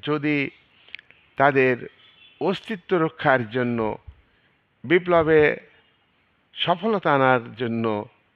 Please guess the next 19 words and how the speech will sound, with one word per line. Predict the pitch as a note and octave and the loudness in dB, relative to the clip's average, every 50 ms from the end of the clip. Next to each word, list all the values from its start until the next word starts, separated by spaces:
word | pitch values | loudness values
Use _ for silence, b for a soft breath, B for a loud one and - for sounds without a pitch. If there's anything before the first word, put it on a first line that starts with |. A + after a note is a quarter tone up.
| _ _ _ _ _ _ _ - | _ _ _ _ _ _ _ -4
প্রয়োজনে | - D#3+ E3+ F#3+ G3+ F#3 F3+ D#3+ D#3+ D3+ C#3 C3+ - - _ _ _ _ _ _ _ _ _ _ _ _ _ | 2 4 4 4 4 4 2 4 4 4 4 2 -2 -8 _ _ _ _ _ _ _ _ _ _ _ _ _
তাদের | - A#2+ B2 A2+ A2+ G#2 F#2+ | 0 0 2 2 0 -4 -4
দু | G2 G#2+ G#2 | -8 -8 -6
ধাপ | G2+ G#2 F#2+ F#2+ F#2 _ _ _ | -2 -2 -2 -2 -2 _ _ _
পিছিয়ে | - G2 F#2 - - F#2+ G#2+ | -14 -14 -12 -10 -6 -4 -4
আসতে | - G2 F2+ - - - - | -4 -4 -6 -12 -16 -20 -20
হবে। | - - - _ _ _ - - _ _ - - - - - - - - - - _ _ _ _ _ _ _ _ _ - | -20 -20 -20 _ _ _ -20 -20 _ _ -20 -20 -16 -12 -12 -12 -12 -14 -16 -20 _ _ _ _ _ _ _ _ _ -6
ওয়ান | F#2+ A#2+ E3 A3+ A3+ A#3 | -2 2 2 2 2 0
স্টেপ | G#3+ - - G#3 G3+ F#3+ - - | -4 -2 2 2 2 2 0 -2
ফরওয়ার্ড | - G3 F#3+ G3 F#3+ F#3 F#3 F#3 F#3 G3 - _ _ _ _ _ - _ _ _ _ _ _ _ _ _ - | -2 0 0 2 2 2 2 0 0 -4 -20 _ _ _ _ _ -20 _ _ _ _ _ _ _ _ _ -2
মানে | C#3+ E3 F3+ F3 | 0 0 0 0
সেইখান | - - - G#3 A#3 A3 - G#3+ A#3 G#3+ | 0 0 0 0 0 0 0 0 -2 0
থেকে | - F#3+ E3 D3 C#3 | -2 -4 -6 -4 -4
না, | A2+ G2 F2 - - _ _ _ _ _ _ _ _ _ _ B B B B B B B - | -6 -6 -6 -10 -14 _ _ _ _ _ _ _ _ _ _ B B B B B B B 2
আগে | C3 D#3+ F3+ G3+ A#3 | 2 2 4 4 2
যেখানে | F#3+ E3 G3 D#3+ D#3 F3+ E3+ E3 D#3+ | 2 2 0 2 2 0 2 2 0
ছিল | - - D#3 C#3 A2+ G2+ - - _ _ _ _ _ _ _ _ b b b b b b | -2 -2 -4 -4 -4 -4 -8 -8 _ _ _ _ _ _ _ _ b b b b b b
সেইখান | - - - F#3 F#3 G3 D#3 D#3 E3+ D#3+ D#3+ | -8 -2 2 2 2 2 0 0 0 0 0
থেকে | D3+ - D3+ C#3 C#3 C3+ B2+ - | 0 -4 -6 -4 -4 -4 -4 -4